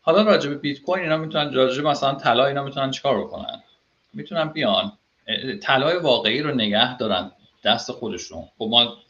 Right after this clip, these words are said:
در، در کل دنیا ما یه مقدار ثابتی طلای قابل مبادله داریم. و بعد این مثلاً سالی یک تا دو درصد با، اه، ز-، با ماینینگ و استخراج زیاد می‌شه،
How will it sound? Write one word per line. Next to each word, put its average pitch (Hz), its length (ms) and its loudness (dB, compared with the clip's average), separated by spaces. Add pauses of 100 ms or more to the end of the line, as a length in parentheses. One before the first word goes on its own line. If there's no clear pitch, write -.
(1160)
در، 110 180 2
در 104 300 2
کل 104 240 0
دنیا 107 220 0
ما 127 100 0
یه 120 100 -2
مقدار 107 220 -2
ثابتی 104 440 -4
طلای 95 480 -2 (340)
قابل 98 520 -4 (600)
مبادله 117 540 -2
داریم. 147 420 -2 (1200)
و 117 100 -2
بعد 127 160 4
این 135 120 0
مثلاً 127 200 -2
سالی 123 300 2
یک 120 280 2
تا 120 100 2
دو 113 180 -4
درصد 110 320 2
با، 98 520 -2 (320)
اه، 85 460 -8
ز-، 85 340 -8
با 92 220 -8
ماینینگ 95 480 -6
و 92 280 -4 (800)
استخراج 107 500 -6
زیاد 104 360 -2
می‌شه، 139 280 -8